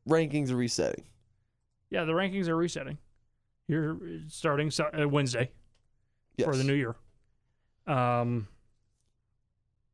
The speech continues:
Speaker 2: uh, well, we talked about this. Well, Pat and I did,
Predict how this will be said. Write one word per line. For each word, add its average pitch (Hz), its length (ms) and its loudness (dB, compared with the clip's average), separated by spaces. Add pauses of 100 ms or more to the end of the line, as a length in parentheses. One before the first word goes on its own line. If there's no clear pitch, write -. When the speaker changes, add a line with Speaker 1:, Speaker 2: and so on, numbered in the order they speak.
(280)
Speaker 2:
uh, 123 40 -20 (180)
well, 139 240 -4
we 147 140 4
talked 147 200 2
about 135 180 2
this. - 460 0 (320)
Well, 147 180 2
Pat 160 200 2
and 135 80 -8
I 120 80 -8
did, 113 220 -4